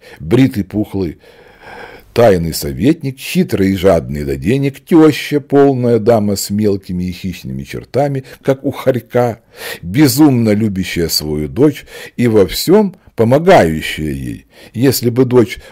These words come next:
душила человека – то мать не сказала бы ей ни слова и только заслонила бы её своим подолом.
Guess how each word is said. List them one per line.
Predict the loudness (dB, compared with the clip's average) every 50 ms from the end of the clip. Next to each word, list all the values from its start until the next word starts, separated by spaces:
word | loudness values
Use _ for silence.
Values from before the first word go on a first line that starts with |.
| -10
душила | -6 -4 -4 -2 0 2 4 4 4
человека – | 2 0 0 0 2 2 4 2 0 0 -2 -10 -12 -14 _ _ _ _ _ _ _ _ _
то | -4 0 2
мать | 4 4 4 4 2
не | -2 -4
сказала | -2 -2 0 4 4 6 6 6 4
бы | 2 0 0
ей | 0 0
ни | 0 0 -2 -2
слова | -4 -4 -6 -2 0 2 2 2 2
и | 0 0
только | 0 0 0 0 0 -2 -4 -4 -4 -10 -10
заслонила | -2 0 0 2 2 2 0 0 2 2 0 2 2 4 4 4 4
бы | 2 0 -4
её | -4 -6 -6 -8 -8
своим | -10 -10 -8 -8 -6 -8 -8 -10
подолом. | -12 -12 -10 -10 -10 -10 -10 -12 -12 -16 -18